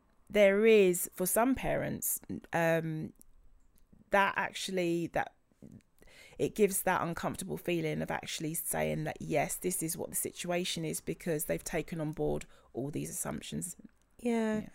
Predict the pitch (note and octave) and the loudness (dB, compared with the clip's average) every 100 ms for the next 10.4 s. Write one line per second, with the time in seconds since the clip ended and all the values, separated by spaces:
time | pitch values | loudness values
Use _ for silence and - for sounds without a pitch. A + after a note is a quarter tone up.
0 | - - C#4 E4+ - F4+ D4 B3 C4+ A3+ | -20 -4 4 6 8 8 4 2 0 -2
1 | - - B3+ C4+ A3+ G3+ C4 C4+ C#4+ B3 | -6 -6 -2 0 0 0 -2 0 -2 -2
2 | - - - A3 - A#3 G#3+ G3+ G3+ - | -4 -8 -6 -6 -4 -6 -4 -6 -12 -16
3 | - - - - - A#3 A3 A#3 - B3 | -20 -20 -20 -18 0 2 2 0 0 0
4 | B3 - A#3+ G3+ A3+ G3+ B3 G#3 G3+ - | 0 -2 -4 -4 -4 -2 0 0 -4 -18
5 | _ _ _ _ _ _ _ _ - A3 | _ _ _ _ _ _ _ _ -10 -8
6 | - - A#3+ A3+ G#3 G3 - G3 F#3 G#3 | -2 -2 0 0 -2 -2 -2 -4 -6 -2
7 | G3 F#3+ F3+ G3+ G3 - F#3+ F#3 F3+ - | -2 -2 -2 -4 -4 -10 -10 -6 -6 -6
8 | A3 G#3 E2+ - _ E3+ E3 C3+ E3 - | -6 -8 -12 -20 _ -16 -12 -10 -10 -12
9 | - - - - B3 C4 C#4 B3+ - A#3 | -16 -20 -10 -6 -4 -2 -2 -4 -8 -10
10 | A3+ - - B3 | -10 -8 -4 0